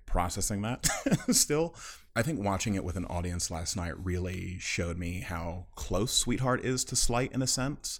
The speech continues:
I wanna make movies where people who normally don't get to do the cool things get to do the cool things. And in Slight, you know, it's a young black kid,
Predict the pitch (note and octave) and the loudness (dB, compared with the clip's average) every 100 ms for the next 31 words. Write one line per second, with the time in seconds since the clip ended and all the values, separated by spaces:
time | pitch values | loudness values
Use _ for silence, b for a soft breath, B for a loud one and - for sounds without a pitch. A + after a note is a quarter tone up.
0 | - G#2+ B2+ A2+ G2+ F#2 F#2 F#2+ F2 F2+ | 2 6 8 6 4 0 0 0 0 0
1 | E2+ E2+ - - A#2 G2 G#2 F#2 F2+ F2 | 0 -2 -2 0 4 6 6 6 2 0
2 | E2+ F2+ F2+ F2+ F2 E2 - F2 E2+ F#2 | 0 -2 -4 -4 -4 -4 -4 -4 -2 -2
3 | F2+ E2+ D#2+ E2+ E2+ E2+ - F2+ E2+ G2+ | -2 -4 -6 -6 -8 -8 -6 -6 -6 -6
4 | A2+ A2+ - - G2+ G2 F2+ - G#2 F#2 | -6 -8 -12 -2 0 2 4 4 4 2
5 | F2+ F#2+ E2+ F2 F2 - F2+ E2+ E2 - | 0 0 0 -2 -4 -4 -2 0 -2 -2
6 | E2+ E2+ E2+ E2 - - - F2 F#2 - | -4 -4 -6 -8 -14 -20 -4 -2 -2 0
7 | B2 A2+ A2 | 2 2 0